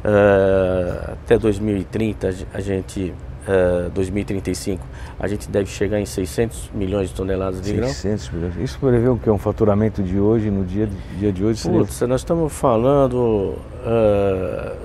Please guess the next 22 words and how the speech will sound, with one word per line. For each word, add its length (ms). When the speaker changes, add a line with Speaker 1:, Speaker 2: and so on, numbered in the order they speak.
Speaker 1:
num 180
faturamento, 1080
é, 960
de 220
seiscentos 560
bilhões 340
de 80
dólares. 540
Speaker 2:
Pouquinho, 520
né? 320
Isso 160
que 80
a 40
gente 260
tem 120
no 100
bolso 420
aqui, 300
seiscentos 420
bilhões 340
de 80
dólares. 500